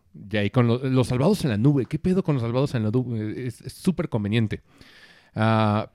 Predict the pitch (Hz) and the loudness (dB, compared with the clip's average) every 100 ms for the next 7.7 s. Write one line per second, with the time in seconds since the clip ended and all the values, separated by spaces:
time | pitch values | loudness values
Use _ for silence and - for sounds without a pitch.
0 | - 98 87 95 92 92 104 85 - 98 | -4 -4 -4 -4 -2 -2 -2 -4 -4 -4
1 | 95 87 85 85 - 85 - 101 98 107 | -4 -6 -6 -8 -8 -10 -6 -4 -4 -4
2 | 98 92 90 87 98 - 135 135 131 123 | -4 -6 -6 -6 -8 -6 -6 -6 -2 2
3 | 165 180 170 127 110 113 113 110 135 143 | 4 4 2 -4 -4 -2 0 0 0 -2
4 | 110 113 - 107 - 113 117 - - - | -2 -4 -6 -10 -8 -10 -8 -10 -16 -10
5 | 101 95 98 104 117 147 - - _ - | -6 -4 -4 -4 -4 -6 -8 -20 _ -14
6 | - 117 95 117 165 190 - - - 107 | -6 -4 -2 2 2 2 -4 -8 -6 -2
7 | 113 107 104 101 101 92 | 0 0 0 0 -4 -8